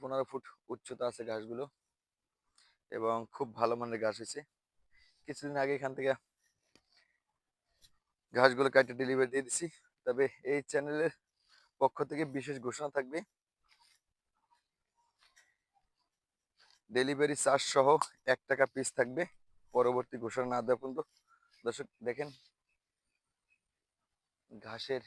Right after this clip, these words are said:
গুণগত মান এবং কাটিং এর মান শত পার্সেন্ট পরিপক্ক, এগুলোকেই বলা হয়। প্রত্যেকটা ঘাস মোটা, মনে হচ্ছে যে গ্যান্ডারি। বারো ফুট, পনেরো ফুট উচ্চতা আছে ঘাসগুলো। তবে আপনারা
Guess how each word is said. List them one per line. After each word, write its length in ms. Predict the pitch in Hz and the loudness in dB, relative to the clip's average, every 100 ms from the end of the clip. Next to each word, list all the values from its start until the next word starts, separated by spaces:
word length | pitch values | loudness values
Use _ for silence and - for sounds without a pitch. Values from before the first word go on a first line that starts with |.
| 120 110 | -12 -10
গুণগত 360 | 120 113 120 123 117 | -8 -6 -8 -6 -8
মান 160 | 117 113 110 | -8 -10 -16
এবং 140 | 113 113 - | -18 -12 -10
কাটিং 240 | 113 113 113 | -10 -12 -14
এর 60 | 107 | -12
মান 140 | 110 120 _ _ _ _ _ _ _ _ _ - | -14 -14 _ _ _ _ _ _ _ _ _ -12
শত 200 | 104 104 113 | -12 -10 -6
পার্সেন্ট 300 | 113 - 113 - | -6 -6 -12 -10
পরিপক্ক, 320 | 110 110 - 110 | -10 -10 -8 -8
এগুলোকেই 380 | 104 110 104 107 104 | -8 -8 -8 -8 -8
বলা 140 | 107 110 | -6 -6
হয়। 120 | 127 _ _ _ _ _ | -8 _ _ _ _ _
প্রত্যেকটা 440 | 151 - 165 - 139 | -10 -8 -12 -6 -2
ঘাস 160 | 127 123 120 | -2 -2 -6
মোটা, 240 | 120 117 151 - _ _ _ _ _ _ _ _ _ _ _ - | -8 -6 -8 -8 _ _ _ _ _ _ _ _ _ _ _ -16
মনে 140 | 117 127 | -8 -8
হচ্ছে 180 | 123 131 127 | -8 -8 -6
যে 60 | 120 | -2
গ্যান্ডারি। 340 | 120 113 104 98 _ _ _ _ _ _ _ _ _ _ _ _ _ _ _ _ _ _ _ _ _ _ 110 | -2 -2 -6 -8 _ _ _ _ _ _ _ _ _ _ _ _ _ _ _ _ _ _ _ _ _ _ -6
বারো 180 | 120 120 123 | -4 -4 -6
ফুট, 140 | 117 - | -14 -12
পনেরো 220 | 120 117 | -10 -8
ফুট 120 | 113 117 | -8 -12
উচ্চতা 280 | - 120 120 | -14 -12 -10
আছে 140 | 117 117 | -10 -10
ঘাসগুলো। 360 | 113 110 117 127 - _ _ _ _ _ _ _ _ _ _ _ _ _ _ - | -12 -12 -12 -14 -16 _ _ _ _ _ _ _ _ _ _ _ _ _ _ -4
তবে 140 | 123 | -2
আপনারা 200 | 127 139 | 0 -2